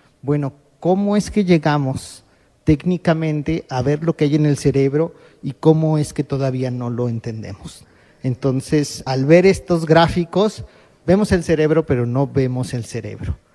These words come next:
Y entonces eso me hizo pensar en la locura. Y entonces cómo la locura ha estado asociado con, bueno,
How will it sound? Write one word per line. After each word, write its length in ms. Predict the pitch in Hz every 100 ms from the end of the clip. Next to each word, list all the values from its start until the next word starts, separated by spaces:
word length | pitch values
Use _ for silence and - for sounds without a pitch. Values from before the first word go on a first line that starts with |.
| _ _ _ _
Y 140 | 120
entonces 500 | 123 117 127 123 147
eso 240 | 139 135 147
me 140 | 135
hizo 160 | 123 139
pensar 340 | 120 110 123
en 120 | 123
la 100 | 120
locura. 480 | 110 104 107 95 82 _ _ -
Y 100 | 131
entonces 360 | 120 143 151
cómo 280 | - 151 160
la 120 | 151
locura 640 | 135 127 - 143 151 147 -
ha 160 | 123
estado 280 | 131 - 131
asociado 680 | 139 135 - 135 139 131 131 - _ _ _ _
con, 320 | 110 98 107 -
bueno, 260 | 131 139